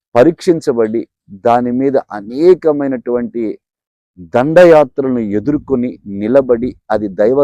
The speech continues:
గ్రంథమని రుజువు చేయబడింది. దేవుని చేత ఏర్పరచబడిన వారు, ఇవి మాత్రమే దేవుడి వెల్లడి చేసిన సంగతులు అని పరీక్షించని మీదట ప్రామాణిక గ్రంథాలుగా ఎంపిక చేసినటువంటి అనుభవాలలో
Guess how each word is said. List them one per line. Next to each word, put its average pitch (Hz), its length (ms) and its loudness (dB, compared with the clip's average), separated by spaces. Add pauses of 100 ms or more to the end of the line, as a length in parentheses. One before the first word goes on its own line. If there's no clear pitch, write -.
(120)
గ్రంథమని 110 560 -6 (540)
రుజువు 117 480 0
చేయబడింది. 85 480 -8
దేవుని 139 260 -4
చేత 165 240 -4
ఏర్పరచబడిన 113 880 -4
వారు, 101 240 0 (240)
ఇవి 131 120 -2 (120)
మాత్రమే 170 580 0 (180)
దేవుడి 143 300 0 (160)
వెల్లడి 131 400 -2
చేసిన 120 260 -10 (200)
సంగతులు 131 520 -2
అని 110 160 -6 (220)
పరీక్షించని 151 840 -4
మీదట 113 260 -6 (680)
ప్రామాణిక 170 640 0 (260)
గ్రంథాలుగా 147 720 2 (260)
ఎంపిక 147 320 -6 (180)
చేసినటువంటి 120 840 -8 (540)
అనుభవాలలో 160 920 4